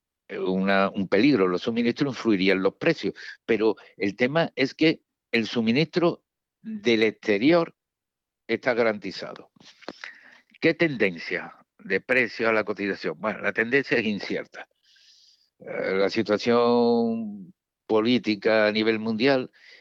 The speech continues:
y es complicado establecer una tendencia. Lo que sí podemos asegurar es que la volatilidad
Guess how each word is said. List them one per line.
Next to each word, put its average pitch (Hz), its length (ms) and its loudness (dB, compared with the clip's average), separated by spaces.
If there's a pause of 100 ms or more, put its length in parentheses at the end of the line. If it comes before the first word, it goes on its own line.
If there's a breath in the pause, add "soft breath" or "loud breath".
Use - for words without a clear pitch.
y 107 280 0
es 113 80 2
complicado 117 500 0
establecer 110 480 0
una 113 160 0
tendencia. 101 480 0
Lo 95 140 0
que 104 140 0
sí - 240 -2
podemos 123 440 0
asegurar 113 460 0
es 113 160 -2
que 101 140 -4
la 95 140 2
volatilidad 98 800 0